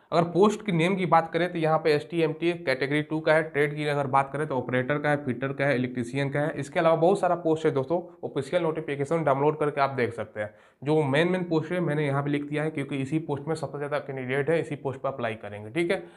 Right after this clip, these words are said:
अगर दोस्तों इसकी योग्यता की बात करें तो क्या लगेगा आपका, देखिए टेंथ पास होना चाहिए,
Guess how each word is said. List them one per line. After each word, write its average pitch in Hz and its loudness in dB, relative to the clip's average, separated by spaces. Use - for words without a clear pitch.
अगर 175 4
दोस्तों 185 2
इसकी 180 -2
योग्यता 147 4
की 185 0
बात 143 6
करें 160 0
तो 139 -6
क्या 151 2
लगेगा 139 2
आपका, 135 0
देखिए 127 -4
टेंथ 156 -2
पास 151 4
होना 156 -2
चाहिए, 151 -2